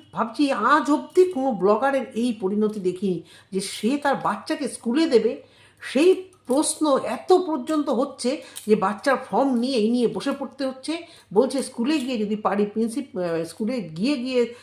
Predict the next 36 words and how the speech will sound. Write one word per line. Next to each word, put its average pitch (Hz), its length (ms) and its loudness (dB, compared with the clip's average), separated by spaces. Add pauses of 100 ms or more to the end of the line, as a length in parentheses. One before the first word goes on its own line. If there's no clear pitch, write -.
(180)
তাকে 240 480 -2
ইয়ে 185 160 4
করব, 156 400 -2 (360)
সেখান 285 300 0
থেকে 233 180 0
ভিডিও 190 320 0
করব 220 260 2
তোমাদের 185 340 -2
জানানোর 170 420 -6
জন্য। 160 240 -8 (260)
আবার 214 240 2
বলছে, 220 400 4
"আমি 226 160 0
জানি 220 280 0
আমাকে 226 240 0
কেন 220 200 -2
প্রমাণ 202 280 -2
দিতে 190 180 -2
হয়।" 185 80 0
তাহলে 233 180 -2
জানো 226 260 2
যে, 262 140 -2
বলো 233 280 4
কেন 269 220 0
প্রমাণ 277 240 -2
দিতে 285 220 -4
হয়? 330 140 -2 (320)
ওই 226 100 0
টাকার 226 260 2
ব্যাপারটা 202 380 -4
তো 302 320 -4 (640)
জানো 247 300 2
তো, 330 100 -2
সেইটা 311 280 -4
প্রমাণ, 285 440 0
আহ, 233 80 -8